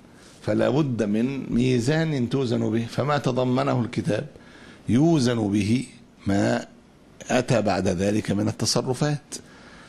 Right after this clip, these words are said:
فلذلك كان القياس الصحيح مذكورا في الكتاب، وكذا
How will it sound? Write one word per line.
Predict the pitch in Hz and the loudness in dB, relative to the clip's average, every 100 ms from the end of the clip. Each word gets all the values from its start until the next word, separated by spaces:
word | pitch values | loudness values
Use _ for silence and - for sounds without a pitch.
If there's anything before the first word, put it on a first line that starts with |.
| - | -6
فلذلك | 87 90 113 113 92 90 | -2 0 2 0 0 -2
كان | 113 104 | -2 -2
القياس | 95 - 110 113 | -4 -4 -2 -2
الصحيح | - - - 101 101 - | -6 -8 -6 -2 -2 -2
مذكورا | 95 85 - 147 131 | -4 -4 -2 0 0
في | 104 - | -2 -6
الكتاب، | 87 - - 120 101 - - - - - - - | -4 -4 -2 -2 -2 -10 -16 -16 -16 -18 -20 -8
وكذا | - 156 165 135 113 - | -6 -2 0 0 0 -2